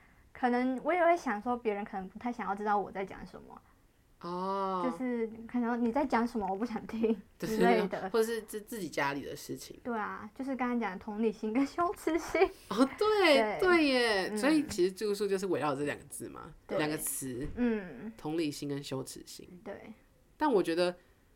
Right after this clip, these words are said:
Speaker 2: 就是真的是要找对室友。
Speaker 1: 嗯，要对频啊。
Speaker 2: 就是我们以前，就是我们三个人住，我们其实非常不怕吵。就是，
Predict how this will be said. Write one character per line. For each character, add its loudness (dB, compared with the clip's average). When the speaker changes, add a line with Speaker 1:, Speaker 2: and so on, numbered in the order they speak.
Speaker 2:
就 -6
是 -2
真 -4
的 2
是 0
要 2
找 -2
对 -4
室 -8
友。 -14
Speaker 1:
嗯， -8
要 -6
对 0
频 -10
啊。 -16
Speaker 2:
就 -8
是 0
我 4
们 -4
以 -12
前， -8
就 -6
是 -6
我 -2
们 -4
三 0
个 -2
人 -6
住， -6
我 -6
们 -8
其 -12
实 -6
非 -2
常 -8
不 -14
怕 -6
吵。 -12
就 -12
是， 2